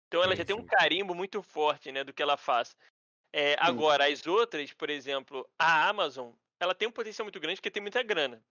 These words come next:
Speaker 1: É uma empresa
Speaker 2: Sim, sim.
Speaker 1: gigantesca. Se ela quiser
Speaker 3: Sim.
Speaker 1: também, ela consegue,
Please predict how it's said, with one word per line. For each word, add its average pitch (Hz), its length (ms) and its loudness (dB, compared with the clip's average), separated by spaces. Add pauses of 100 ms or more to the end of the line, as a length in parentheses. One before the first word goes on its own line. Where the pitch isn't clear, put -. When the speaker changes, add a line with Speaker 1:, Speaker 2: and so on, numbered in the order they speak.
Speaker 1:
É - 60 -20
uma 139 80 -6
empresa 147 260 -10
Speaker 2:
Sim, 117 60 -12
sim. 135 80 -12
Speaker 1:
gigantesca. 160 560 -6 (400)
Se 175 80 2
ela 160 100 4
quiser 156 240 -2
Speaker 3:
Sim. 147 60 0
Speaker 1:
também, 147 240 0
ela 160 160 2
consegue, 160 720 -2